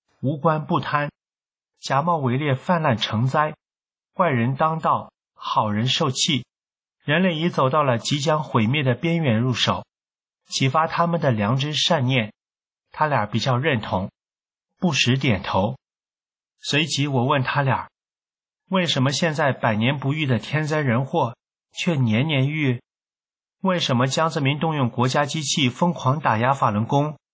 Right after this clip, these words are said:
狂叫三个月消灭，法轮功不仅没被消灭，还红传全世界，经久不衰？我顺手将《风雨天地行》、《我们告诉未来》两张光盘递给他们，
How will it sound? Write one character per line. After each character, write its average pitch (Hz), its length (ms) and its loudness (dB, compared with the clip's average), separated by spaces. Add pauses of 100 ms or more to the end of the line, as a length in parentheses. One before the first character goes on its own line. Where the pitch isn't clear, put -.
(440)
狂 156 280 -2
叫 170 200 2
三 175 280 0
个 165 80 0
月 139 180 2
消 143 280 0
灭， 151 260 0 (580)
法 139 180 -2
轮 151 160 -2
功 180 240 2
不 196 100 0
仅 139 200 0
没 113 200 2
被 165 180 0
消 123 280 0
灭， 127 280 2 (320)
还 156 200 -2
红 143 260 0
传 127 220 0
全 127 300 0
世 151 220 0
界， 131 320 0 (300)
经 165 300 -2
久 135 200 0
不 127 140 -4
衰？ 131 380 0 (1080)
我 147 180 0
顺 175 200 0
手 139 100 0
将 147 240 0
《风 175 220 0
雨 135 120 0
天 160 280 -6
地 156 140 -2
行》、 101 260 0 (540)
《我 123 80 2
们 135 180 2
告 151 180 2
诉 147 160 -4
未 160 160 2
来》 110 240 2 (120)
两 113 200 0
张 131 180 0
光 160 220 0
盘 123 340 -2
递 170 180 -2
给 113 120 2
他 110 220 -2
们， 98 200 0